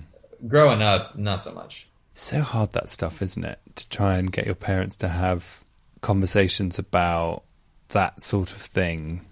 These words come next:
Speaker 1: Did your, did your parents ever speak to you about racism growing up?
Speaker 2: Never.
Speaker 1: Never. Wow.
Speaker 2: It would, you know, like, if someone was a terrible person, r-, that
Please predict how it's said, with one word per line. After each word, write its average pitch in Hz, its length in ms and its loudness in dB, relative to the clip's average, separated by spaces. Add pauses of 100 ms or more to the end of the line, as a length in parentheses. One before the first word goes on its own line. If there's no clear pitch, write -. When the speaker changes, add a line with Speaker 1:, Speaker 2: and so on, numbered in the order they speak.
(240)
Speaker 1:
Did 135 160 4
your, 156 300 6
did 131 220 4
your 123 180 4
parents 120 340 2
ever 113 460 2
speak 104 360 -4
to 113 80 -4
you 107 240 0
about 95 720 0 (500)
racism 104 600 -4 (300)
growing 123 360 -2
up? 143 200 -8 (440)
Speaker 2:
Never. 92 800 -6 (400)
Speaker 1:
Never. 87 440 -12
Wow. 87 220 -16 (960)
Speaker 2:
It 123 120 2
would, 127 200 2
you 175 100 2
know, 131 80 6
like, 113 240 2
if 123 140 -6
someone 113 320 2
was 101 140 0
a 101 60 -2
terrible 110 480 0
person, 120 460 -2
r-, 104 300 2
that 110 140 0